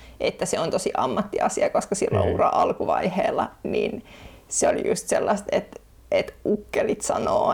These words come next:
Speaker 1: että no ne tytöt on niin näppäriä.
Speaker 2: Niin.
Speaker 1: Sitten on silleen, että ei, et, et ei tää nyt mikään näppäryysasia ole, vaan se, se on sitä, että mä oon tehnyt tätä ihan tosi paljon. Et, et, kyllä tässä nyt vaan siitä, että, että mä oon tässä oikeasti hyvä.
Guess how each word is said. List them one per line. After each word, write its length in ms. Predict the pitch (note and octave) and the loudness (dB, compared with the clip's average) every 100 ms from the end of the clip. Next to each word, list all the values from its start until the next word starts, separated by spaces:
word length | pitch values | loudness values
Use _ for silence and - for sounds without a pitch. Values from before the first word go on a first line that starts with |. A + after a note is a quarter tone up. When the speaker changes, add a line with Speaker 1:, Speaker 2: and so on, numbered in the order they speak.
| - | 0
Speaker 1:
että 160 | - - | -2 -2
no 100 | E3 | -2
ne 120 | - | -2
tytöt 320 | - - - | -2 -2 0
on 120 | F#2 | 0
niin 160 | G2+ - | -2 -2
näppäriä. 640 | - - - E3 - - B3+ - | -2 -4 -2 0 2 0 -2 -2
Speaker 2:
Niin. 240 | A#2 F#2+ F2 | 0 2 2
Speaker 1:
Sitten 140 | - | 2
on 60 | A3 | 2
silleen, 280 | A3 - - | 2 2 0
että 160 | - - | -2 -2
ei, 480 | E4 - - - - - - - - - | 2 2 2 -2 -6 -20 -20 -20 -18 -8
et, 140 | - G#3 - - | -6 -6 -8 -4
et 140 | G#3 - | -2 0
ei 100 | - | 2
tää 120 | C4+ | 2
nyt 140 | C#4 | 2
mikään 280 | D4 D4 D4 | 2 2 2
näppäryysasia 840 | D4+ - - - - - - - - | 2 0 -4 -2 -4 -4 -2 0 0
ole, 100 | - | 0
vaan 200 | - - | -2 -2
se, 180 | - - - - | -4 -6 -8 -2
se 140 | D4+ | 0
on 120 | - | 0
sitä, 240 | - - - | -2 0 0
että 160 | - - | 0 2
mä 100 | A#3+ | 2
oon 80 | F#3 | 2
tehnyt 340 | - G3+ E3+ | 2 0 -2
tätä 180 | - - | -2 0
ihan 180 | G3 F3+ | 0 0
tosi 360 | - - - - | -2 -2 -4 -6
paljon. 420 | - - - G3 - - - - | -8 -6 -4 -6 -8 -20 -20 -20
Et, 220 | - - | -14 -10
et, 80 | - - - - - | -10 -14 -20 -20 -4
kyllä 140 | D#4 | -2
tässä 300 | - G#3 - | 0 -2 0
nyt 280 | C4 D4 C4 | 2 2 2
vaan 220 | - G3 | 2 2
siitä, 260 | G3 E3+ - - | 2 0 0 -2
että, 280 | - - - - - | -2 -4 -4 -12 -6
että 180 | A#3 - | -4 2
mä 60 | C4 | 2
oon 100 | - | 2
tässä 280 | B3 - - | 0 2 4
oikeasti 440 | G#3+ B3 - G#3+ | 2 0 -2 0
hyvä. 240 | F#3 E3+ | 0 0